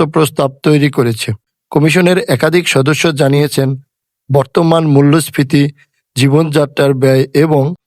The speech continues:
আন্তর্জাতিক অর্থনৈতিক পরিস্থিতি বিবেচনায় রেখেই নতুন পে স্কেল প্রণয়ন করা হয়েছে। নতুন পে স্কেলে মূল বেতন উল্লেখযোগ্য হারে বাড়ানোর প্রস্তাব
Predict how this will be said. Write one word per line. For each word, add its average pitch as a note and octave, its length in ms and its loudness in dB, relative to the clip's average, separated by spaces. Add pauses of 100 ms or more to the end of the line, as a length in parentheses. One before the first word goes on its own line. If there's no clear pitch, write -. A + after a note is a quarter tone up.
(140)
আন্তর্জাতিক F3 720 0
অর্থনৈতিক D#3+ 640 -2
পরিস্থিতি D3+ 500 -2
বিবেচনায় D3 600 0
রেখেই C#3+ 360 0 (340)
নতুন E3 340 2
পে D#3 220 -2
স্কেল D3+ 300 0
প্রণয়ন C#3+ 500 2
করা C#3 220 0
হয়েছে। B2 400 -2 (460)
নতুন D#3 320 2
পে F3+ 200 0
স্কেলে D#3 340 0
মূল D#3 300 4
বেতন D3+ 380 0 (120)
উল্লেখযোগ্য D#3 600 0
হারে C3+ 300 2
বাড়ানোর C3 500 2
প্রস্তাব D3 440 -2